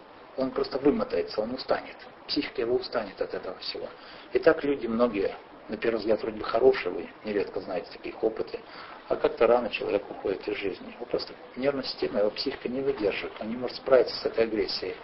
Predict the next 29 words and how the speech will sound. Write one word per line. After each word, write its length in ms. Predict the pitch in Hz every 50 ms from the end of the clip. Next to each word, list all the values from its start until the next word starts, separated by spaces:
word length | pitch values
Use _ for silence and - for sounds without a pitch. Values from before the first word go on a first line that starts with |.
| - - - - - - - - - - - - -
Ему 120 | 131 135 151
нужна 220 | 151 139 - 151
правильная 420 | 143 - 160 156 147 143 139 135
реакция, 340 | 135 160 165 165 - - 113
грамотная, 680 | 107 - 127 120 110 104 101 - - - - 85 85 - -
а 80 | - 117
он 100 | 123 127
не 80 | 127 120
знает, 260 | - 131 127 120 120 -
как 160 | - 113 110 -
правильно 300 | - 117 110 107 101 101 98 -
это 80 | -
сделать. 500 | 98 - - - - - - - - - - - - - - -
И 40 | 143
он 140 | 165 175 170 - - - - - - - - -
на 100 | 113 104
самом 280 | - - 113 110 104 101
деле 160 | 104 101 95
начинает 360 | 95 - - - 98 92 95
гибнуть 300 | 95 - - - 262 -
в 60 | - -
этом 180 | - - 269 -
случае. 380 | - - - - - - - - - - - - - - - - - - - - - - - - - - -
Так 180 | - - -
вот, 200 | 165 156 151 - - - - - - - - - - - - - - - - - - - - - - - - - - - - -
духовное 440 | 123 123 - - 101 190 170 139
развитие 340 | 131 123 - 120 110 - 110
не 160 | 113 127 139
предполагает, 840 | 139 - 139 - - - 151 160 160 160 170 156 120 - - -